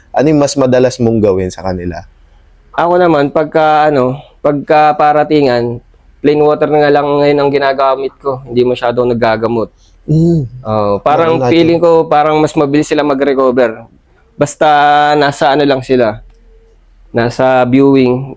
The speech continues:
Speaker 2: yung pinababayaan ko lang sila.
Speaker 1: Mm, ganun.
Speaker 2: Mm.
Speaker 1: So, kumbaga, natural way lang talaga, no, idol?
Speaker 2: Natural lang. Kasi pagka yung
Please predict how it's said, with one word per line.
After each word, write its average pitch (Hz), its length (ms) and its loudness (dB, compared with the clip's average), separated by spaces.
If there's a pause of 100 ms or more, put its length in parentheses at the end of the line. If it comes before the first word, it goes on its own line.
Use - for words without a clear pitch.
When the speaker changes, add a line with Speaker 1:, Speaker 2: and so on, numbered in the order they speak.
(140)
Speaker 2:
yung 131 180 0
pinababayaan 139 640 0
ko 131 80 0
lang 131 160 -2
sila. 113 400 -2
Speaker 1:
Mm, 160 480 2
ganun. 101 400 -2
Speaker 2:
Mm. 104 60 -8 (200)
Speaker 1:
So, - 140 -2
kumbaga, 175 320 2
natural 160 560 2
way 151 180 2
lang 151 220 0
talaga, 139 420 0
no, 147 160 -4
idol? 131 140 0
Speaker 2:
Natural 131 400 0
lang. 107 180 0 (480)
Kasi 143 560 0
pagka 143 320 -2 (720)
yung 127 240 -2